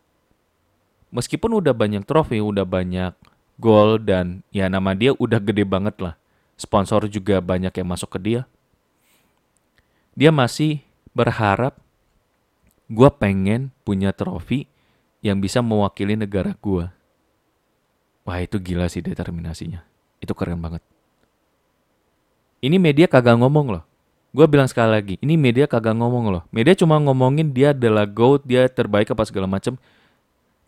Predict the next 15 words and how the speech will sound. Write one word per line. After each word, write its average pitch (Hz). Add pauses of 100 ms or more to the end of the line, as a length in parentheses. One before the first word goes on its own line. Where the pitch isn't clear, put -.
Tapi 180 (160)
media 120
kagak 120
ngomong 113 (1900)
Messi 104
ini 131
sebenarnya 117
dia 139
masih 127
punya 107
determinasi 110 (1300)
untuk 110
mengharumkan 98
negara 92
dia. 92